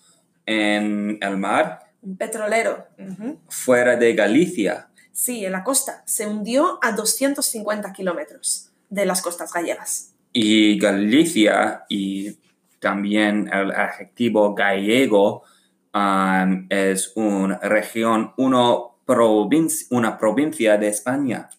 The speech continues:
Speaker 2: Exacto,
Speaker 1: En
Speaker 2: del noroeste de España.
Speaker 1: Sí, sí. Ay, qué, qué trágico, qué pasó con ese desastre.
Speaker 2: Ujú. Sí, mi-, bueno, muchísimos litros de petróleo fueron al mar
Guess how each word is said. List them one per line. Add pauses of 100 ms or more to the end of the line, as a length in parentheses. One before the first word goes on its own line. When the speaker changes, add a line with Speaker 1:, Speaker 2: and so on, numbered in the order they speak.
Speaker 2:
Exacto,
Speaker 1:
En (300)
Speaker 2:
del
noroeste
de
España.
Speaker 1:
Sí,
sí.
Ay,
qué, (260)
qué
trágico,
qué
pasó (260)
con
ese (240)
desastre. (300)
Speaker 2:
Ujú. (500)
Sí,
mi-,
bueno, (100)
muchísimos
litros
de
petróleo
fueron
al
mar